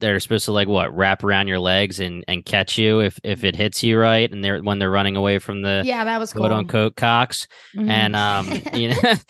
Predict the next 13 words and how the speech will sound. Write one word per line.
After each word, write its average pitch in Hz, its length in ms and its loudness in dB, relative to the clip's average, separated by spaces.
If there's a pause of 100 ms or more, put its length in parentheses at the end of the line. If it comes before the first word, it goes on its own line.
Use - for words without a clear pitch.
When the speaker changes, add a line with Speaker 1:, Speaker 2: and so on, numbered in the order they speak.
(100)
Speaker 1:
<laughs> - 340 -18
and, 151 320 2
and 156 220 2
we 151 140 2
see, 160 280 0
we 160 140 -2
see 185 160 -4
a 196 80 0
lot 185 200 0
of 165 80 -6
things. 120 260 -2
And 123 100 -6
I, 127 60 -6